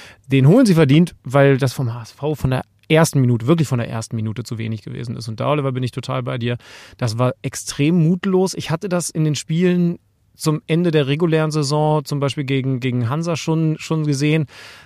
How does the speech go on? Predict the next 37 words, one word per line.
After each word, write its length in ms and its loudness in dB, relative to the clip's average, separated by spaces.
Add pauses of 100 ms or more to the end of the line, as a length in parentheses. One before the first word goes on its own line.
(220)
Auf 140 0
der 140 2
Sechserposition, 1120 0 (100)
auf 140 -4
den 240 -2
Achterpositionen 1040 0 (720)
ist 180 0
es, 260 0
obwohl 420 4
das 160 2
ja 100 2
eine 140 2
spielstarke 640 0
Mannschaft 500 0
ist, 380 -4
dann 100 0
in 140 0
solchen 280 0
wichtigen 360 -4
Spielen 480 0
nicht 180 -2
so, 160 -8
dass 160 -6
sich 160 -10
da 80 -6
jemand 320 -4
den 140 -2
Ball 200 0
holen 360 0
will. 240 -2
Heute 180 -2
hatte 120 -6
ich 60 -6
das 140 -6
Gefühl, 460 -2 (420)
auf 180 0
sechs 400 -2